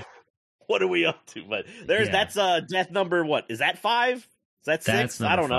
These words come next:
Speaker 1: know.
Speaker 2: five. That's number
Speaker 1: That's
Speaker 2: five.
Speaker 1: number five.
Speaker 2: Yeah, 'cause we had
Speaker 1: Uh,
Speaker 2: Koss, we had Koss, we had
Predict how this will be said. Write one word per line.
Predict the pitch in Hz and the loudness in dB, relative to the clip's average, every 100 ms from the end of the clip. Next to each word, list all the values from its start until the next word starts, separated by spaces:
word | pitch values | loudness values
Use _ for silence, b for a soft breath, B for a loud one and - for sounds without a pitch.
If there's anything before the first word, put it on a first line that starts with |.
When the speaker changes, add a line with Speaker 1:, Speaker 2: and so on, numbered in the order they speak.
| 147 | 0
Speaker 1:
know. | 147 | -2
Speaker 2:
five. | - | -4
That's | 98 101 - | -4 -4 -6
number | 95 | -2
Speaker 1:
That's | 113 143 | 0 0
Speaker 2:
five. | 143 | -2
Speaker 1:
number | 165 165 | 0 0
five. | 165 165 165 151 b b | 2 0 0 -4 b b
Speaker 2:
Yeah, | 101 85 | -2 -2
'cause | 80 95 | -4 -6
we | 110 | 0
had | 110 | 2
Speaker 1:
Uh, | 127 120 104 92 135 | 4 4 4 4 0
Speaker 2:
Koss, | - - - | -4 -12 -6
we | 113 | -2
had | 110 98 | -2 -2
Koss, | - 135 165 - | -4 -2 -2 -2
we | 156 139 | 0 2
had | 127 117 113 | 2 0 -6